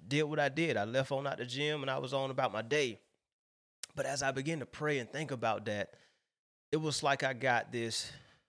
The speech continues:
this understanding of how our walk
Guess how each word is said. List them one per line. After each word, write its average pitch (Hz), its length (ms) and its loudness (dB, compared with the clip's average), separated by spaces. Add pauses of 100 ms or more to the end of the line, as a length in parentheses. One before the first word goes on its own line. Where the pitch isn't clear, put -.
(760)
this 123 260 -8
understanding 131 1080 -2 (500)
of 113 160 -2
how 127 340 2
our 113 300 2
walk 110 440 -2